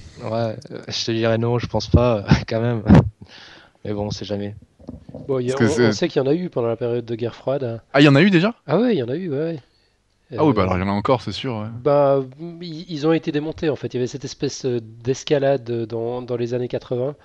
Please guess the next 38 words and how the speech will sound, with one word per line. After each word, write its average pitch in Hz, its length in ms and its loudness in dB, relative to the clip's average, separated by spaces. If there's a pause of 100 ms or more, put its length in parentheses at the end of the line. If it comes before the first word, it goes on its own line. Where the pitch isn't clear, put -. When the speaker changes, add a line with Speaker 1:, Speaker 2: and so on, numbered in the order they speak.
(760)
Speaker 2:
euh, 107 400 -6
entre, 120 680 -2
entre 127 260 -6
les 120 100 0
Russes 131 260 -4
et 131 60 -4
les 120 160 -4
Américains, 120 440 -4
euh, 123 220 -4
qui, - 220 -18
qui, 113 640 -12
on 127 160 -2
appelait 131 180 -4
ça 135 140 -2
la 120 80 0
guerre 131 180 0
des 131 160 -2
étoiles. 131 460 -2
Ça, 120 160 -6
ça - 180 -6
ressemble 127 240 -4
à 120 40 -4
de 113 100 -6
la 117 60 -4
science-fiction. 147 640 -4
Quand, 135 100 -6 (300)
quand 135 80 -4
j'en 123 160 0
parle 135 240 2
maintenant, 135 320 -2
j'ai 117 100 -6
l'impression 117 400 -6
de, 117 100 -10 (440)
de 131 100 -6
Speaker 3:
Ah 131 160 6
Speaker 2:
venir - 20 4
Speaker 3:
ouais. 143 60 2
Speaker 2:
d'un, 127 200 2